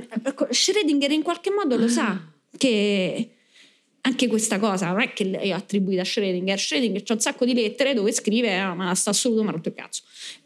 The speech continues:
In tedesco e quindi diversamente, senza dire, però questo lo fa, lo fa, succede questo,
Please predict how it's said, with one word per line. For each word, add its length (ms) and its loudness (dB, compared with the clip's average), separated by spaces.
In 140 2
tedesco 480 2
e 80 2
quindi 240 2
diversamente, 680 2
senza 240 0
dire, 260 -2
però 240 0
questo 540 2
lo 120 4
fa, 180 -2
lo 140 2
fa, 280 -2
succede 460 0
questo, 520 -4